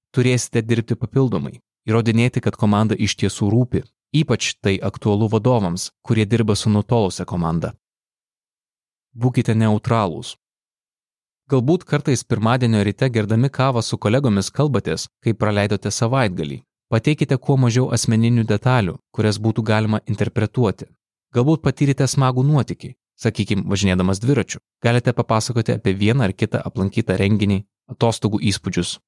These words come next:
Tie, kurie tiki, kad vadovas turi būti šimtu procentų atviras, šią mintį turbūt norės užginčyti, tačiau patariame laikytis tokio principo.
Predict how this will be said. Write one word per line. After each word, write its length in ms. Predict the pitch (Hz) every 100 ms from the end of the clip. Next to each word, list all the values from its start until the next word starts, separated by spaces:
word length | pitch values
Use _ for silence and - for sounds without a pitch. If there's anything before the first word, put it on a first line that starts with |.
| _ -
Tie, 140 | 143 139
kurie 220 | 123 107
tiki, 240 | - 143 107
kad 220 | 107 -
vadovas 380 | 101 120 117 -
turi 140 | 117 107
būti 240 | 120 -
šimtu 380 | 98 95 98 135
procentų 540 | - 120 123 95 95 -
atviras, 540 | 113 - 90 78 - - -
šią 160 | - 120
mintį 300 | 117 143 113 -
turbūt 380 | 98 101 117 110
norės 300 | 113 113 113
užginčyti, 560 | 104 127 135 95 - - _ -
tačiau 220 | - 113
patariame 480 | - 131 113 95 90
laikytis 480 | 92 92 117 107 -
tokio 240 | 107 -
principo. 520 | - 123 - - -